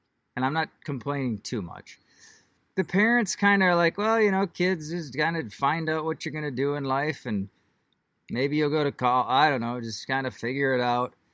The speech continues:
And it's just kinda like independent little autonomous beings just kinda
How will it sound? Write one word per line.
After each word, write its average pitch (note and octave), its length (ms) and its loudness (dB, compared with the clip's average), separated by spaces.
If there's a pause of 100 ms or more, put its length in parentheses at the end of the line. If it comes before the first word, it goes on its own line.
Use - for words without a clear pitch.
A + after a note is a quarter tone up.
(280)
And C3+ 100 -4
it's C#3+ 80 -4
just E3+ 180 -2
kinda G3+ 200 4
like F#3 220 4 (300)
independent F#3+ 720 4
little E3 480 0 (600)
autonomous E3 800 0 (580)
beings D#3 640 2
just D#3 240 -4
kinda E3 440 0